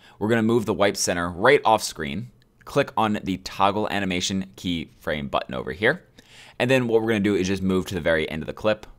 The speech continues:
right here. And we're gonna make it go all the way across. And so now what we've created was we've created the arrow transition. And then we're just gonna do that one more time for the bottom part. So we'll click on it.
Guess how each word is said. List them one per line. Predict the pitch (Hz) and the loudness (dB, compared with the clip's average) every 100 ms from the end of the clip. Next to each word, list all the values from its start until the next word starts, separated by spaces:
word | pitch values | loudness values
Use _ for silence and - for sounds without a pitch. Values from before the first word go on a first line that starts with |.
| - | -18
right | 65 67 64 - _ _ _ _ _ _ _ _ _ _ | -10 -8 -8 -10 _ _ _ _ _ _ _ _ _ _
here. | - 165 160 156 _ - - | -8 -4 -4 -4 _ -20 -8
And | - 127 | 0 2
we're | |
gonna | 123 117 | 2 2
make | 110 104 | 0 -2
it | |
go | 87 95 90 | 0 2 2
all | - 92 90 | 4 4 4
the | |
way | 82 69 | 2 -2
across. | - - - - - _ - - - - - - | -2 -4 -6 -12 -18 _ -20 -20 -20 -20 -18 -8
And | 113 | -4
so | 127 | 0
now | 135 143 | 4 4
what | 120 | 4
we've | 113 95 | 2 0
created | 101 90 101 - | 0 2 0 0
was | 95 90 | -4 -4
we've | 73 95 92 | -4 -4 -2
created | - 98 87 82 | 0 2 2 0
the | 90 | 0
arrow | 80 80 78 | 2 2 2
transition. | 82 73 76 78 50 65 - _ - - - | -2 -4 -2 -2 -4 -10 -18 _ -20 -14 0
And | 123 | 2
then | 123 | 4
we're | 127 | 4
just | 120 | 4
gonna | 135 | 2
do | 110 104 | 2 4
that | 90 | 4
one | 92 95 | 4 2
more | 90 87 | 2 -2
time | 95 82 | -2 -4
for | 82 | -2
the | 76 | 6
bottom | 92 110 131 | 6 6 2
part. | 156 - - _ - - | -2 -2 -10 _ -20 -2
So | 127 | 2
we'll | 107 | 4
click | 107 98 | 4 2
on | |
it. | 98 | 0